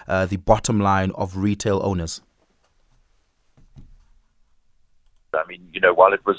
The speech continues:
Speaker 2: up to load, uh, level three load shedding, I think it was manageable, but since it increased, it's been really dramatic. And I think what it's also done, it has changed the shopper's behavior. So when people are shopping, how are they shopping?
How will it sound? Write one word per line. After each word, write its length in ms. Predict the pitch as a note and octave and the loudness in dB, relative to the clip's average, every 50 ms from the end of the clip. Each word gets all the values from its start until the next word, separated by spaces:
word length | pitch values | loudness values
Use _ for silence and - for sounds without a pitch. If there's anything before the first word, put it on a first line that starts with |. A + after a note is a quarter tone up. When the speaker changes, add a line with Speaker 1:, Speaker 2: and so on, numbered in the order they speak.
| - - _ - - | -4 -20 _ -4 -2
Speaker 2:
up 140 | F2 - | -2 -2
to 80 | - G2+ | -2 -2
load, 320 | F2+ E2+ E2+ F2+ F2 C2+ - _ _ _ _ _ _ _ - - | 4 6 6 6 6 2 -4 _ _ _ _ _ _ _ -2 2
uh, 140 | C#2 D2+ F2 | 4 4 4
level 280 | F2+ F#2 F2+ E2+ E2+ - - | 4 2 0 0 -2 -6 -4
three 220 | - G#2+ G#2+ A2 | 0 2 2 4
load 260 | G#2 F#2+ F#2 G2+ F#2+ - | 6 8 6 6 6 4
shedding, 320 | - G#2 G2+ F#2+ G2 F#2 | 0 0 2 2 2 0
I 40 | F2 | -2
think 180 | - F2+ E2 | -4 -6 -10
it 80 | - - | -4 -4
was 120 | F2 D2+ | -4 -2
manageable, 600 | D2 E2 F2 F#2+ G#2 G2 G2 E2+ F#2+ F#2+ F#2+ - - - - - - - - - | 4 6 6 6 6 4 4 4 4 4 4 4 0 -14 -16 -16 -16 -12 -2 2
but 100 | F2+ F#2 - - | 2 2 2 4
since 220 | - A2+ G2+ - | 2 2 4 4
it 80 | G#2 F2 | 4 4
increased, 560 | F2+ F2+ F2 - - F#2 F2+ F2 - - - - | 4 2 2 0 0 2 2 0 0 -2 -2 -2
it's 180 | F2 - - - | -2 -2 -4 -2
been 240 | - F2+ F2 E2+ | 0 2 4 6
really 340 | D#2 D#2+ E2+ E2+ E2 E2 E2 | 6 8 8 8 8 6 4
dramatic. 540 | C#2 - E2 D#2+ E2+ E2 E2 - C2 B1+ - - - _ - - - - - - | 2 4 4 6 6 4 4 2 -4 -4 -4 -8 -20 _ -20 -20 -20 -18 -6 2
And 140 | - F2 F2+ | 4 6 6
I 60 | F2+ | 6
think 200 | - A2+ A2 G2+ | 6 4 4 6
what 120 | G2+ G2 E2 | 6 6 4
it's 120 | - - | 4 4
also 260 | - B2 - - A2+ | 4 4 6 6 4
done, 280 | F#2 F2 F2 E2+ F2 F2+ - | 6 6 6 6 6 4 2
it 140 | F2 F2 D2 | 2 2 2
has 160 | E2 E2+ - | 0 -2 -4
changed 460 | - - - F#2 F2+ F2+ F2 E2+ - - | -6 0 2 4 4 4 2 0 -4 -2
the 160 | - E2+ E2 D#2 - - | -2 -2 -2 0 0 2
shopper's 420 | - F#2+ F2 - - F#2 F2 E2 D#2 | 2 2 2 4 4 4 4 4 0
behavior. 760 | C#2+ - E2 D#2 D2+ F2 E2+ F2+ F2 - D#2 C#2+ B1+ C2+ C2+ - - | -2 -2 -2 2 6 6 6 6 4 2 2 2 4 4 2 2 2
So 180 | E2 D#2+ D#2+ D#2+ | 4 4 4 6
when 220 | E2 G2 G#2 G2 | 6 6 6 6
people 280 | - G#2 G2+ - F2+ F2 | 2 0 0 2 2 2
are 100 | E2+ - | 2 4
shopping, 420 | - F#2+ F2 - - F2 E2 E2+ | 4 4 4 4 2 -2 -2 2
how 200 | E2 F2+ G2 G2 | 2 4 4 4
are 20 | F#2+ | 4
they 140 | E2+ F2 - | 2 0 -2
shopping? 480 | - - E2+ - - F2 E2 E2+ E2+ | 2 2 2 2 2 -2 -2 -4 -6